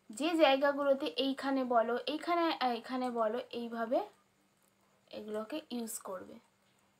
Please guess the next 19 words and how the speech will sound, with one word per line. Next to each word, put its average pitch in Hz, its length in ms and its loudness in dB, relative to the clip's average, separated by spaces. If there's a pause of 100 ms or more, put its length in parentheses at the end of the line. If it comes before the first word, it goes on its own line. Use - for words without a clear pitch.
(140)
পুরো 339 220 -2
জলের 262 460 6
মতন, 208 340 -8
কিচ্ছু 254 420 -12
হবে 214 280 -8
না, 269 180 -6 (600)
পুরো 269 200 0
এরকম 262 380 2
জলের 202 380 0
মতন। 196 400 -14 (2000)
এই 240 220 -6 (180)
হাতে, 226 480 -10 (840)
এই 247 140 0
হাতে, 240 580 -2 (800)
এইভাবে 233 440 0 (840)
তোমরা 226 400 -2
ইউজ 277 300 -6
করবে। 254 360 2
But 285 240 4